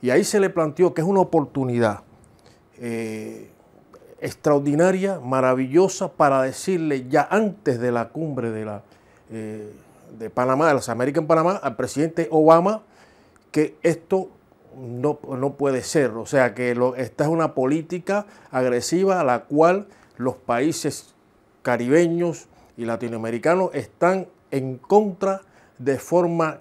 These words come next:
clara, de forma contundente, y que tiene que cambiar, eh, la política del presidente de los Estados Unidos.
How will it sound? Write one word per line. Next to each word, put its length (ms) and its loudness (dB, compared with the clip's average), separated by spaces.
clara, 440 6
de 120 -2
forma 460 -2
contundente, 920 -2
y 200 -2
que 520 0
tiene 300 -2
que 100 -20
cambiar, 560 -2
eh, 340 -6
la 160 -2
política 460 -4
del 80 -6
presidente 440 -6
de 80 -2
los 80 -4
Estados 420 0
Unidos. 320 -8